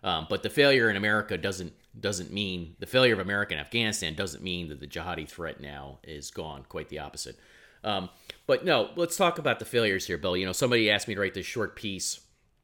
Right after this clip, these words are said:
about the failures, uh, in Afghanistan. And as I got thinking to it, I had to go through, I ended up starting with the presidents. And it, it strikes me is that each president really going back to the nineteen nineties, made terrible decisions.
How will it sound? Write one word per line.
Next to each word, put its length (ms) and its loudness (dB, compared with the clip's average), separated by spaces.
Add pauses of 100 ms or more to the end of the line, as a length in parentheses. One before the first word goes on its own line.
(480)
about 320 -4
the 80 -10
failures, 640 -4
uh, 220 -6
in 80 -8
Afghanistan. 640 -6 (560)
And 160 2
as 160 0
I 60 2
got 260 0
thinking 280 0
to 180 0
it, 100 0
I 80 0
had 220 2
to 80 -2
go 200 2
through, 220 0
I 120 4
ended 160 0
up 60 -16
starting 460 2
with 160 -2
the 60 -14
presidents. 640 -6 (100)
And 360 -2 (160)
it, 260 -10
it 140 -6
strikes 360 2
me 200 2
is 100 0
that 80 -2
each 300 -8
president 480 0 (1600)
really 220 6
going 200 2
back 160 6
to 60 -10
the 60 -2
nineteen 340 -2
nineties, 440 -2
made 540 -2
terrible 380 -2
decisions. 600 -6